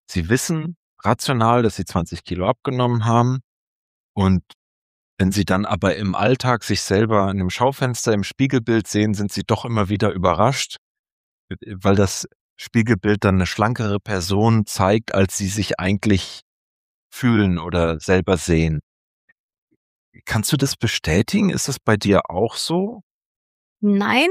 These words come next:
Speaker 2: das ist bei mir nicht so, noch nicht vielleicht. Ich hab gerade so das Gewicht, was ich irgend-, also was ich die letzten Jahre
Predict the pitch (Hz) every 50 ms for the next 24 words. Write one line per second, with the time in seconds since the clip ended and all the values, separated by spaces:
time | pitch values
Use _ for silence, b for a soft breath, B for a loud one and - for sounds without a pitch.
0 | 403 370 320 285 - - 277 - - _ - - 254 262 269 254 262 277 277 277
1 | 262 277 294 - - - - - 220 214 233 254 233 220 214 247 285 - - -
2 | 285 294 311 320 - - - - 277 262 - 269 285 302 311 - - - - -
3 | - _ _ _ _ _ _ _ _ _ _ - 247 _ _ _ _ _ _ -
4 | - - - - 247 233 _ _ _ _ _ _ _ - - 233 226 220 220 220
5 | 240 240 269 254 226 240 247 247 247 - - - 220 214 220 240 - - - -
6 | 226 226 - - 233 - - - _ _ _ - - 226 226 240 247 220 214 -
7 | - - - 233 208 208 190 202 220 220 - 240 214 - 226 214 202 208 220 -
8 | - - - 233 226 214 208 208 214 220 220 220 220 226